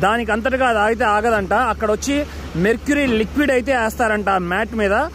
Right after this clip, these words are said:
అలా మ్యాట్ మీద వేసినప్పుడు ఆ gold అట్లా pass అవుతున్నప్పుడు ఆ mercury ఆకర్షించి ఆ గోల్డ్ని అయితే తీసుకుంటుందని చెప్తున్నారు. అది కూడా ఎలా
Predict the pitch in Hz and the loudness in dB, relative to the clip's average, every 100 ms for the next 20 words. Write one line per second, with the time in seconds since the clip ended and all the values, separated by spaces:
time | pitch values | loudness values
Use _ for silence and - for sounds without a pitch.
0 | - - 196 208 196 240 240 269 247 240 | -10 -4 -2 0 -2 -2 -2 0 2 0
1 | 240 233 262 262 202 175 247 262 247 214 | 0 -2 2 0 2 2 4 4 0 -2
2 | 185 214 240 262 226 226 214 254 330 - | -2 0 2 0 0 0 0 0 -2 -6
3 | - 196 208 208 226 285 269 214 240 214 | -4 -2 0 -2 -2 0 2 2 0 -2
4 | 269 226 240 214 285 349 - - 202 214 | -4 -2 -4 -2 -2 -4 -8 -6 -2 0
5 | 214 262 254 262 262 208 247 262 240 247 | 2 2 2 -2 -2 -2 -2 0 2 2
6 | 233 208 - 214 196 226 302 - - - | 2 0 0 0 2 2 0 -4 -14 -8
7 | 175 220 269 262 240 | -4 0 2 2 2